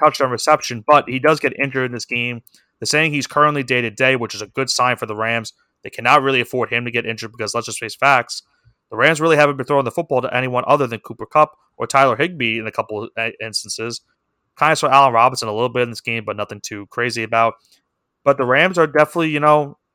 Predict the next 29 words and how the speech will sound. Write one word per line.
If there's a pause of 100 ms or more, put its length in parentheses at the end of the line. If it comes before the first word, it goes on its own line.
(380)
feeling
impacted
by
not
having
a
running
back
right
now.
This
is
why
they
were
trying
to
trade
for
Christian
McCaffrey, (300)
'cause
they
didn't
have
a
running
back (240)
game.